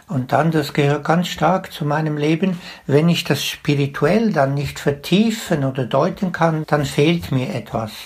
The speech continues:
Und dann habe ich eben angefangen, ja, all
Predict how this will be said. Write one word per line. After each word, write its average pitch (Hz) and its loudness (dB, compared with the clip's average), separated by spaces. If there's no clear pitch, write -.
Und 131 -4
dann 151 2
habe 190 2
ich 175 0
eben 165 2
angefangen, 180 0
ja, 143 2
all 175 0